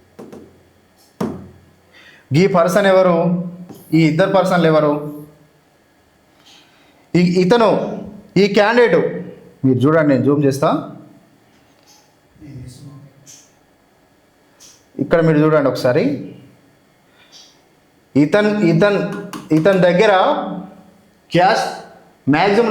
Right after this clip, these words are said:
లక్ష పైన ఉంటాయి. ఇతను, ఇతను ఎవరు? ఈ క్యాండిడేట్,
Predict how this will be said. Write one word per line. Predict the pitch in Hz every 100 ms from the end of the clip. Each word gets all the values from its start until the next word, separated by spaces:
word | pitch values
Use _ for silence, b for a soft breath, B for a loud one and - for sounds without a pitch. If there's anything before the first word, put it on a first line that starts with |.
| 202
లక్ష | 202 202 196
పైన | 190 208 185
ఉంటాయి. | 147 113 - - - - _ b b b b _ _ _ _ _ _ _ _ 185
ఇతను, | 214 226 165 165 - - - - _ - - _ _ _ _ _ -
ఇతను | 156 202 202
ఎవరు? | 220 240 233 - - - - _ _ _ _ _ - - 87 - - _ _ _ _ _ _ - - - - b b b b b - 185
ఈ | 226
క్యాండిడేట్, | 202 202 202 202